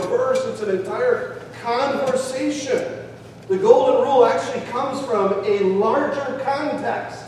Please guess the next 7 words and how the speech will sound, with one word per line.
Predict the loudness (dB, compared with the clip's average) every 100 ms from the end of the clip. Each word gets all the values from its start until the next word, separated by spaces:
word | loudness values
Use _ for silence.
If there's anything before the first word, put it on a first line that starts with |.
| -18 -20 -20 -20 -8
and | -4 -2 0
most | 0 0 -2 -6
people | -8 0 4 4 4
completely | -2 -2 -6 -4 -4 -6 -6 -6 -4 2
ignore | 2 2 2 4 6 4
it | 0 -4 -6
if | -4 -2 0 -2 -4 -8